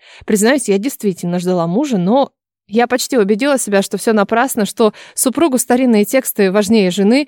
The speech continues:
и уже собралась спать, как вдруг неожиданно открылась дверь, и в спальню вошел Дмитрий, причем почему-то неся поднос с тремя толстыми горящими свечами и букетом цветов. И покоилось все это богатство на растопыренных пальцах, как у официанта. «Вера»,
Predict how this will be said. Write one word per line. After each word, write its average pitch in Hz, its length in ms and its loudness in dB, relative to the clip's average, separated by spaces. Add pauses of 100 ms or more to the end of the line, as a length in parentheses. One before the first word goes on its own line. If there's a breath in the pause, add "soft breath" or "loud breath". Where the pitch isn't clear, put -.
(180 loud breath)
и 247 80 0
уже 269 180 2
собралась 240 460 2
спать, 302 360 -2 (260)
как 214 200 -4
вдруг 202 300 -4
неожиданно 214 500 -2
открылась 220 420 -2
дверь, 185 320 -2 (220 loud breath)
и 208 80 -2
в - 40 -4
спальню 285 360 0
вошел 226 300 0
Дмитрий, 208 440 0
причем 220 640 -2 (320 loud breath)
почему-то 226 580 0
неся 214 300 2
поднос 202 380 0
с - 40 -8
тремя 220 300 0
толстыми 220 440 -2
горящими 190 420 -2
свечами 180 520 -4
и 165 40 -4
букетом 190 420 -4
цветов. 165 460 -4 (380)
И 311 420 0 (100)
покоилось 302 540 0
все - 180 -4
это 294 140 -4
богатство 247 480 0
на 214 120 2
растопыренных 202 680 -2
пальцах, 285 420 0
как - 240 -4
у 214 40 2
официанта. 180 720 -6 (320)
«Вера», 170 840 -8